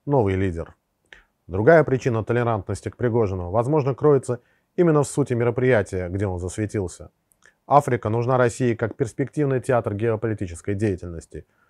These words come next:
Чёрный континент — колоссальный источник природных ресурсов с одной стороны,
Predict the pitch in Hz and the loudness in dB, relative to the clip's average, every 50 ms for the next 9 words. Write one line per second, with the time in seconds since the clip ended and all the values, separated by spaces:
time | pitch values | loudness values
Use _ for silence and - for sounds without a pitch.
0 | _ _ _ _ - - 180 156 135 139 131 - 135 131 - 151 151 160 160 156 | _ _ _ _ 2 6 6 6 6 4 2 0 0 -2 0 0 0 0 0 0
1 | 147 - - - 156 156 147 - - 143 135 127 123 120 107 - - 113 104 - | -2 -4 -2 2 4 4 4 6 4 2 4 4 2 0 -2 -2 -2 -2 -2 -2
2 | - 107 98 - 123 127 120 120 107 92 95 - - 117 104 - - 104 90 - | -4 -8 -8 -4 -2 0 0 0 0 -2 -4 -4 -4 -6 -6 -4 -6 -6 -6 -6
3 | 101 92 - 117 110 104 110 101 90 - - 104 104 110 117 113 101 80 | -8 -6 -4 -2 -2 -2 -2 -4 -4 -6 -6 -4 -4 -2 -2 -2 -4 -6